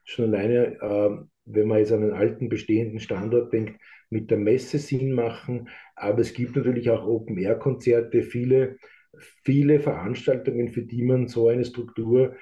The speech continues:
brauchen wird, all along. Ich glaube, diese Frage müssen wir uns, müssen wir uns stellen. Und hier ist vielleicht auch tatsächlich hilfreich,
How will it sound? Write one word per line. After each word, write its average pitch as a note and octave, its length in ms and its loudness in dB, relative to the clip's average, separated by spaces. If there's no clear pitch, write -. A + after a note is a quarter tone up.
brauchen A2+ 480 -2
wird, A2+ 380 0
all A#2 160 4
along. F#2 500 2
Ich - 160 -20
glaube, G#2+ 320 0
diese A#2+ 240 2
Frage G#2 360 -4
müssen A#2 340 -4
wir A#2 80 2
uns, A#2 200 -6
müssen A#2+ 320 -2
wir A#2 60 0
uns A2+ 100 -4
stellen. D3 640 0
Und B2+ 200 -2
hier A#2+ 320 2
ist - 260 -2
vielleicht B2 400 0
auch B2 100 0
tatsächlich A#2+ 540 0
hilfreich, A#2+ 720 -2